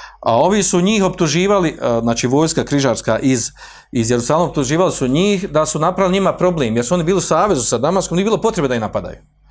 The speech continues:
da će njima napraviti problem. I tako se i desilo. I što je zanimljivo bilo, jel, e, znači, jedni drugi su optuživali ko je, ko je iskreniji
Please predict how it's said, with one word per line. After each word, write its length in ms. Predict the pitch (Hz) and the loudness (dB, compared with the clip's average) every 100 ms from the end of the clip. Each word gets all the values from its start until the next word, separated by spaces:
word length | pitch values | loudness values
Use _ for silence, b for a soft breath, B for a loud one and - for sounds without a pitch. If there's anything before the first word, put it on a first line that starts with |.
| b b b b b | b b b b b
da 120 | 123 | -4
će 120 | 131 | 0
njima 140 | 160 180 | 0 2
napraviti 320 | 175 180 147 | 2 0 0
problem. 400 | 151 156 123 85 _ _ _ _ _ _ _ _ _ b b b - | 0 0 -2 -4 _ _ _ _ _ _ _ _ _ b b b -10
I 100 | 135 | -2
tako 240 | 170 165 | -2 0
se 140 | 143 143 | 0 0
i 20 | |
desilo. 340 | 123 - - - b b _ _ _ _ _ _ _ - - _ | 0 -4 -8 -18 b b _ _ _ _ _ _ _ -20 -20 _
I 140 | 151 147 | -2 0
što 140 | - | 2
je 60 | 151 | 2
zanimljivo 340 | 160 185 143 | 2 2 2
bilo, 240 | 117 165 135 | 2 2 2
jel, 160 | 147 | 2
e, 840 | 156 - - - - - 117 107 107 | -2 -8 -20 -20 -20 -10 -2 0 2
znači, 260 | 123 123 | 0 2
jedni 160 | 185 156 | 0 2
drugi 220 | 180 151 | 2 0
su 100 | 139 | -2
optuživali 500 | 120 123 143 143 - | -2 -2 0 0 0
ko 180 | 147 135 | 0 2
je, 220 | 104 - _ _ - | 0 -4 _ _ -2
ko 160 | 135 | 0
je 100 | 123 | 2
iskreniji 600 | 113 - 123 131 123 90 | 0 -2 -2 0 0 -2